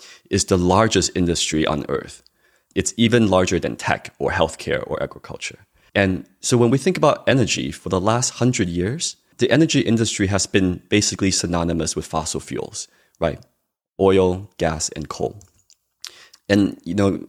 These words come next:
I think listeners can look up timelines and things like that. And, um, the world has been using a lot more energy in the last hundred years. And basically all of it has to come from fossil fuels. But in the most recent decade or so,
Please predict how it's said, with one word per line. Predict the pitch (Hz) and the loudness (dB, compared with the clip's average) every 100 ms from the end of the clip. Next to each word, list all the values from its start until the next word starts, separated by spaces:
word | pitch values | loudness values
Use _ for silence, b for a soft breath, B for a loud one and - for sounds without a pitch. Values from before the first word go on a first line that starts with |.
| - | -6
I | |
think | 104 117 90 - | 2 2 2 -2
listeners | 104 110 107 98 | 0 2 2 2
can | 92 | 2
look | 92 - | 2 2
up | - | -2
timelines | - 101 104 101 98 95 | -2 2 4 4 4 0
and | 90 | -2
things | 107 104 107 | -2 0 0
like | 92 | -2
that. | - 90 90 | -2 -2 -2
And, | 85 - b b b | -6 -10 b b b
um, | - 82 82 | -8 -6 0
the | 104 | 4
world | 110 139 | 4 4
has | 123 - | 2 2
been | 107 | 2
using | 98 98 95 | 2 0 0
a | 87 | 2
lot | 87 92 85 | 2 2 2
more | 90 - | 0 2
energy | 107 104 82 80 | 2 2 0 -2
in | |
the | 76 | 0
last | 67 67 - | 0 0 0
hundred | 78 78 76 | -6 -6 -6
years. | 67 57 58 - b b - | -4 -4 -6 -8 b b -4
And | 87 | 0
basically | 107 107 104 104 98 | 2 2 2 2 4
all | 87 85 | 4 4
of | 80 | 2
it | 76 | -4
has | 80 - | -4 -6
to | - - - _ _ | -6 -8 -10 _ _
come | - 80 | -8 -6
from | 76 | -6
fossil | 69 73 76 69 | -4 -4 -4 -8
fuels. | - - - - - b b b b | -10 -14 -12 -14 -14 b b b b
But | 92 - - _ _ | -2 -2 -4 _ _
in | 107 | 2
the | 107 | 4
most | 120 175 - | 4 4 2
recent | 90 107 110 95 - | 4 4 4 0 2
decade | 98 - 80 69 | 0 2 -2 -2
or | 65 | -6
so, | - 65 67 87 | -2 0 0 -2